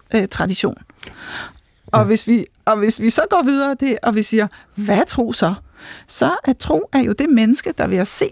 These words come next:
Speaker 1: på det kors, får indsigt, øh, i sit eget liv som menneske, som et, som et sandt menneske, og et menneske, som både kan, kan, kan lide og, og stå op igen. Og det, øh,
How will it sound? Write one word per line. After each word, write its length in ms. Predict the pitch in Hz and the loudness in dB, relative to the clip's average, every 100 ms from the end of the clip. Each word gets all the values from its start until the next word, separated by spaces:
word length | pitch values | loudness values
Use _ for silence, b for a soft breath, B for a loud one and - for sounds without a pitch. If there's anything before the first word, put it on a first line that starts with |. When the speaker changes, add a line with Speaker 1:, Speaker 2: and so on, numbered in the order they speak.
| - | -6
Speaker 1:
på 80 | 311 | -6
det 220 | 269 262 | -6 -4
kors, 520 | - 202 277 - - B B B - | 0 2 2 -4 -8 B B B -6
får 300 | - 185 - | -2 -2 2
indsigt, 600 | 262 320 - 381 - - B B B - | 4 4 2 -2 -4 -12 B B B -2
øh, 400 | 240 208 196 190 - - - _ - | 0 2 0 -2 -4 -12 -20 _ -2
i 120 | 233 | 0
sit 460 | 196 233 214 - - _ _ _ _ | 2 2 0 -2 -14 _ _ _ _
eget 200 | 202 269 339 | 0 2 2
liv 180 | 247 - - - | 0 0 -10 -6
som 240 | - 220 | 0 4
menneske, 500 | 214 196 202 - - 233 B B | 6 6 4 2 0 -2 B B
som 320 | - 220 185 - | -2 0 0 2
et, 200 | 196 - - | 0 0 -8
som 260 | - 214 185 | -2 0 0
et 100 | - | 0
sandt 240 | - 294 294 | 0 0 2
menneske, 460 | 233 190 214 - - | 4 4 2 2 2
og 120 | 175 | 2
et 100 | 185 | 4
menneske, 420 | 202 202 240 294 | 4 4 2 0
som 160 | 254 220 | 0 2
både 260 | 196 208 | 4 4
kan, 300 | 254 - 208 - B B B B - | 2 0 0 -2 B B B B -4
kan, 400 | - 202 190 185 - | 2 2 2 -2 -2
kan 160 | 240 202 | 0 4
lide 460 | 208 202 220 294 | 4 4 4 2
og, 320 | 440 226 202 190 B B B | 2 2 2 0 B B B
og 140 | - 214 | -2 0
stå 180 | - 196 | 2 2
op 200 | 185 220 | 2 2
igen. 340 | 226 226 226 - B B B B - _ - | 4 4 4 0 B B B B -16 _ -4
Og 120 | 226 202 - | 0 0 -2
det, 140 | 330 381 - _ | 0 0 -4 _
øh, 220 | 262 226 | 0 0